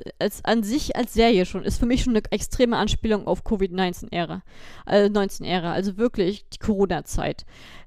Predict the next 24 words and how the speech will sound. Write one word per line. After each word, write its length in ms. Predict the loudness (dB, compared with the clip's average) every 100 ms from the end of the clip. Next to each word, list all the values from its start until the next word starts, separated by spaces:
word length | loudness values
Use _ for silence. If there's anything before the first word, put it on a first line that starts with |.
| -12
Die 180 | -2 0
Abgeschiedenheit 580 | 2 2 4 4 4
der 100 | 4
Individuen, 680 | 4 4 2 2 2 0 -4 -10 _
diese 260 | -8 0 4
permanenten 680 | 6 6 4 4 0 -4 0
Mutationen, 760 | 4 4 2 2 2 4 4
die 100 | 0
sich 140 | -2
immer 260 | 0 2 2
ergeben 480 | 2 0 0 0 0
innerhalb 320 | 2 2 4
der 140 | 4
Serie 480 | 4 4 4 2 0 -4 -16 -18 2
und 260 | 6 6
das 280 | 4 2 0 -4
verspätete, 760 | -4 -2 0 0 0 -2 -2
beziehungsweise 600 | -4 -10 -10 -2 2 2 4
teilweise 420 | 4 6 4 4
sogar 260 | 2 2
starke 380 | 2 0 2 2
Ausbleiben 580 | 0 0 0 2 2 0
der 140 | 0
Handlung, 540 | 0 0 0 -2 -4